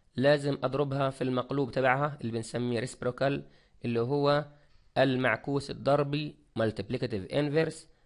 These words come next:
نضربها في ال A وهو مقلوبها، يعني واحد على A، نضرب الطرفين وبالتالي بتكون حلت المعادلة. يعني مثلًا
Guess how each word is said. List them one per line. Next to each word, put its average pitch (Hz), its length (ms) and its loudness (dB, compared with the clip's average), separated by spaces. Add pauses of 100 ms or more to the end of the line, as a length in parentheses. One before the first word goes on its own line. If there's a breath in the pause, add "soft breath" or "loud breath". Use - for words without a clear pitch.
(200)
نضربها 139 340 0
في 123 100 -6
ال 143 320 0
A 139 40 -6 (160)
وهو 135 340 0
مقلوبها، 139 500 -2
يعني 123 340 0
واحد 127 500 2
على 107 340 2 (120)
A، 156 200 2 (520 soft breath)
نضرب 139 280 0
الطرفين 127 540 0
وبالتالي 139 380 -2
بتكون 123 280 -4
حلت 123 280 -2
المعادلة. 90 360 -4 (600 soft breath)
يعني 131 360 4
مثلًا 143 440 0